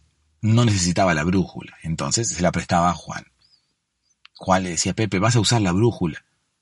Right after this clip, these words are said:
"No", le decía Pepe. "Bueno, me la prestás que me tengo que encontrar con Gloria". "Bueno, toma, llévala, pero cuídamela".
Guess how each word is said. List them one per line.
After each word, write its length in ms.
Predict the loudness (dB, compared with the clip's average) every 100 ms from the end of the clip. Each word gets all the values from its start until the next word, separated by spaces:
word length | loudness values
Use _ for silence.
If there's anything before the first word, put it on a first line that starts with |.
| _ _ _ _ _ _ _ _ _ _ _ _
"No", 280 | -2 0 -4
le 140 | -14 -16
decía 220 | -14 -14
Pepe. 280 | -16 -20 -8
"Bueno, 220 | -4 -2
me 100 | 0
la 80 | 0
prestás 340 | -2 0 -2
que 80 | 0
me 100 | -4
tengo 180 | 0 0
que 100 | 0
encontrar 360 | -4 -2 0 0
con 180 | -2
Gloria". 440 | 0 0 0 -4 -14 _ _ _ _ _ _ _ _ _ _ _ _ _ _ _ _ _ -12
"Bueno, 220 | -10 -8
toma, 260 | -8 -8 -8
llévala, 360 | 0 2 2
pero 180 | 2 -2
cuídamela". 560 | -4 -8 -8 -12 -18